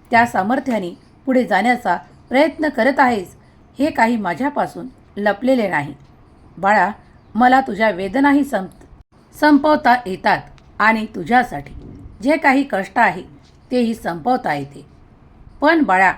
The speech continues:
तुझा माझ्यावर संपूर्ण विश्वास हवा. डगमगू नकोस, कारण जेव्हा मी तुझ्यासोबत आहे, तेव्हा कसलीही भीती, भय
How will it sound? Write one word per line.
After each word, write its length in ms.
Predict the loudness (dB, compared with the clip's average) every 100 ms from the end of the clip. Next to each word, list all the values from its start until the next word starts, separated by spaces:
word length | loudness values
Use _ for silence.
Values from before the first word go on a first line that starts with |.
| -6 _ -20 -4
तुझा 240 | -2 0 0
माझ्यावर 480 | -2 -2 -2 -2 -8 _ _ _ -2
संपूर्ण 600 | 2 2 0 -2 0 -4 -8 _ -8
विश्वास 600 | -6 -4 -2 0 0 -2
हवा. 200 | -12 -12 -16 _ -20 -20 _ -20 _ -4
डगमगू 460 | -2 2 2 4
नकोस, 340 | 2 0 -4 -6 -20 -20 -20 -18 -4
कारण 320 | 0 0 -2 -10 -20 -20 -20 -8
जेव्हा 320 | 0 0 2 0
मी 220 | 0 -2
तुझ्यासोबत 540 | -4 -6 -6 -6 -4 -4
आहे, 220 | -4 -8 -18 -20 -20 -20 -14 -4
तेव्हा 240 | 0 2
कसलीही 540 | 0 -4 -2 2 4 2
भीती, 420 | -4 -8 -10 -12 -20 -20 -6
भय 260 | 0 0